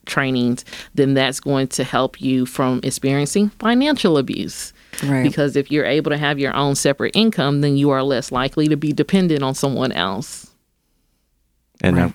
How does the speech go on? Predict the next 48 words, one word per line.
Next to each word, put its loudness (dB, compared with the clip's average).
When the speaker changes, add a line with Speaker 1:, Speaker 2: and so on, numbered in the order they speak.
Speaker 3:
I, 4
I 2
have 2
to -4
say 4
the, 4
uh, 2
pour 4
into 0
your 4
cup 0
training 2
that 0
Phyllis 2
does 2
is 0
one 4
that 2
I 2
tell 2
everybody 4
about. 2
I've, 0
I've 2
made 4
that, 2
like, 0
a 2
mantra 4
that 6
I 6
tell 4
so 4
many 6
people 6
this, 6
whether 6
you're 2
a 2
parent, 2
you're 6
an 2
advocate, 2
you're 2
dealing 4
with 2
issues 2
as, 0